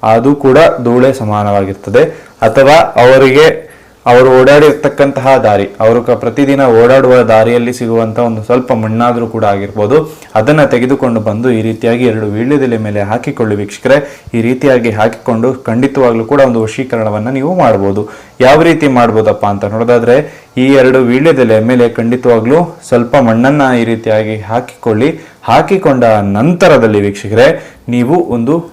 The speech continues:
ನಿಂಬೆ ಹಣ್ಣನ್ನ ತೆಗೆದುಕೊಳ್ಳಿ. ಒಂದು ನಿಂಬೆ ಹಣ್ಣನ್ನ ತೆಗೆದುಕೊಂಡ ನಂತರದಲ್ಲಿ, ಆ ನಿಂಬೆ ಹಣ್ಣನ್ನ ಅದರ ಮೇಲೆ ಇಡಿ. ಅದರ ಮೇಲೆ ಇಡುವ ಮುಂಚೆ ಈ ಒಂದು ನಿಂಬೆ ಹಣ್ಣು ಏನಿರುತ್ತಲ್ಲ, ಅದರ ಮೇಲೆ ಅವರ ಹೆಸರನ್ನ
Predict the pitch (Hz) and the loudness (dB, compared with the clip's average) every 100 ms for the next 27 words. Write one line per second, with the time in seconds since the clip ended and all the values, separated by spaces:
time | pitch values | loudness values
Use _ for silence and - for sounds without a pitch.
0 | - 110 117 151 156 113 101 101 156 156 | -12 -8 -4 -2 -2 -4 -6 -6 -8 -12
1 | - _ 113 104 98 104 123 117 107 104 | -20 _ -14 -12 -10 -8 -6 -6 -8 -10
2 | 110 139 147 127 117 110 107 104 117 123 | -8 -6 -6 -6 -6 -6 -6 -6 -4 -2
3 | 131 135 117 107 101 110 156 156 127 101 | -2 -4 -4 -4 -6 -6 -4 0 0 0
4 | 101 139 170 - - - - 110 113 120 | 0 0 -2 -8 -20 -12 -2 0 2 0
5 | 156 160 117 107 104 131 160 - 110 110 | 0 0 0 -2 -2 -2 -4 -4 -6 -4
6 | 107 107 131 123 101 101 - - _ 107 | -4 -4 -2 -2 -2 -6 -10 -20 _ -4
7 | 104 113 123 151 139 120 143 156 117 101 | -2 0 0 0 2 2 2 2 0 -4
8 | 98 127 143 147 - _ _ _ _ _ | -2 0 0 -2 -14 _ _ _ _ _
9 | - - - - 127 127 127 123 123 123 | -20 -20 -20 -8 -2 0 2 2 0 -2
10 | - - _ _ _ _ 127 143 175 185 | -10 -20 _ _ _ _ -2 2 4 4
11 | 151 139 123 120 113 - 113 127 123 - | 4 2 2 2 0 -2 0 2 0 -2
12 | 123 123 151 135 110 107 151 - - 113 | -2 2 2 2 0 2 2 0 0 2
13 | 123 110 110 - 160 110 | 2 2 -2 -2 0 2